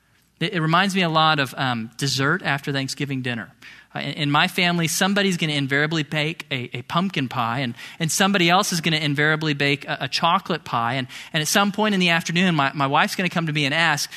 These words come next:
uh, "Blake, which do you want? Do you want the pumpkin pie or the chocolate pie?" To which I respond, "I want both."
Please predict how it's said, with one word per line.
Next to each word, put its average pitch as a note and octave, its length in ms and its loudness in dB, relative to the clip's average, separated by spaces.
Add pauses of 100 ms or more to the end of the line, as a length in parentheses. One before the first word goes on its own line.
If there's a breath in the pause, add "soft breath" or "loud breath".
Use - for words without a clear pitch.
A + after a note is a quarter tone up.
(200 loud breath)
uh, C#3+ 120 -2
"Blake, F#3+ 380 0
which - 200 0
do G3+ 80 0
you F#3 80 4
want? D3+ 180 2
Do - 20 -4
you D3 60 -2
want D3+ 100 -2
the D3+ 60 -10
pumpkin F#3+ 400 0
pie E3+ 220 2
or D3 100 0
the C3 80 -8
chocolate D#3 420 -2
pie?" A2+ 220 -4
To - 100 -12
which C#3 160 -4
I D#3 80 0
respond, A#2+ 600 -6 (760)
"I E3 40 -6
want C3+ 200 -4
both." F#3 500 -2